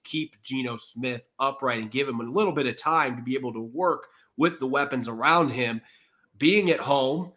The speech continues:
that gives you a little bit of an advantage slowing down the opposing pass rush on its own. But to me, that is the key.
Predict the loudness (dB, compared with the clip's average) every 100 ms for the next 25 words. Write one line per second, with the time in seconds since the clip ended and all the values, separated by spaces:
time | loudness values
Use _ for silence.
0 | -2 -2 2 2 2 2 2 0 -2 -2
1 | -2 -2 -4 -2 0 0 -2 -6 -2 -2
2 | -2 0 0 0 -4 -4 -6 -4 -8 -4
3 | -2 -2 -4 -4 -4 -6 -6 2 2 2
4 | -2 0 4 4 2 -6 _ _ -18 -16
5 | -4 -2 4 6 6 6 4 4 -2 -6
6 | -2 -2 -2 -8 -8